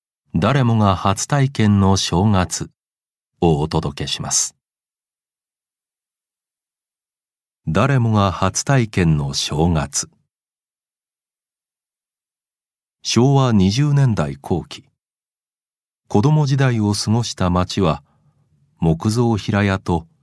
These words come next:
二階建てばかりで、鉄筋建物はなかっ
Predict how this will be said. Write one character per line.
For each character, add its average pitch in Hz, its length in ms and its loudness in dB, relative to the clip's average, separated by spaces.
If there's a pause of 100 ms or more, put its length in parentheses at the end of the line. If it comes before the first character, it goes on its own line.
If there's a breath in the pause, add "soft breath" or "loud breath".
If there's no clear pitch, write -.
(200)
二 80 140 -2
階 101 240 -2
建 113 120 -2
て 113 140 -4
ば 107 160 -2
か 95 100 -4
り 82 100 -4
で、 - 220 -20 (560)
鉄 - 260 2
筋 147 200 0
建 139 260 0
物 135 220 2
は - 140 -10
な - 180 -8
か - 100 -14
っ - 60 -20